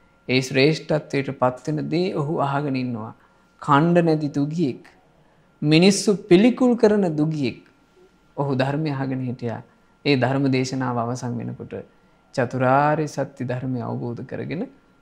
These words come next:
සෝතාපන්න ශ්‍රාවකයෙක් බවට පත් වුණා. ඒ ජීවිතේ දුගියෙක් වුණාට ඔහු ඒකාන්ත වශයෙන් භව හතක් ඇතුළත මේ සංසාරයක් තුළ විඳවන්න තියෙන සියලු දුක්ගිනි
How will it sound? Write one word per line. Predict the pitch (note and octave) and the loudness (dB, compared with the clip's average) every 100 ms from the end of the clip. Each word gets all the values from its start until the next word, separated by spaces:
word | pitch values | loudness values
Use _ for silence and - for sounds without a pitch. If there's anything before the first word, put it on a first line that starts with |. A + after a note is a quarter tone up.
| _ - | _ -6
සෝතාපන්න | B2+ C#3 - D#3+ E3+ E3+ E3 E3 F#3 A3+ - - | -2 0 2 2 2 0 -4 -4 -4 -6 -10 -14
ශ්‍රාවකයෙක් | - B2+ C3+ F3 E3+ F3 E3 | 0 2 4 2 0 -2 -2
බවට | C#3 C#3 C3+ | -4 -6 -4
පත් | C3 C3 | -6 -6
වුණා. | C3 B2 - _ _ _ _ - | -6 -8 -8 _ _ _ _ 0
ඒ | D3+ | 4
ජීවිතේ | E3 F3+ F3 F3 E3+ | 6 6 4 4 4
දුගියෙක් | D#3 D3+ F3 G#3 G#3 | 4 2 2 0 0
වුණාට | C#3+ B2+ B2 A#2+ - _ _ _ _ _ _ _ _ _ _ _ _ - | -4 -4 -4 -4 -6 _ _ _ _ _ _ _ _ _ _ _ _ 2
ඔහු | D3+ D3+ | 4 4
ඒකාන්ත | D3 D#3 D#3+ E3+ F#3 D#3+ | 4 2 4 4 4 2
වශයෙන් | C#3 C3 B2 A#2 - _ _ _ - | 0 0 -4 -6 -10 _ _ _ -4
භව | C3 B2+ E3 | 4 8 8
හතක් | E3 D#3+ F3 E3+ D3+ | 4 2 0 2 0
ඇතුළත | E3 D#3+ B2+ - A#2 - _ _ _ _ - | 2 0 0 -2 -4 -4 _ _ _ _ -2
මේ | D3 E3+ | 4 4
සංසාරයක් | F#3 D#3 D#3 D#3+ E3 D#3 D#3 D3+ | 4 4 2 4 6 6 4 0
තුළ | - D3 | -2 -2
විඳවන්න | C3+ B2+ C#3 C3+ C3+ | 0 0 0 0 -4
තියෙන | C3 B2+ C3 | -6 -6 -6
සියලු | - D#3+ F3+ D#3 | -4 -2 -2 -4
දුක්ගිනි | C#3 C#3 D3 D#3+ G#3 | -4 -4 -2 0 0